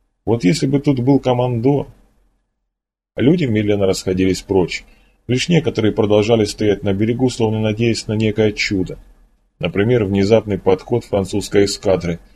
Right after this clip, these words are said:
Но такие сюрпризы бывают только в кино.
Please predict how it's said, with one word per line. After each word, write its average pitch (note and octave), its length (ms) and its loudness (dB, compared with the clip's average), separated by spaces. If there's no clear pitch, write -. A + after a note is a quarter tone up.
Но C#3+ 120 0
такие G3 300 0
сюрпризы D#3+ 540 0
бывают G#2+ 500 2
только A#2 340 0
в - 40 -12
кино. E2+ 380 -6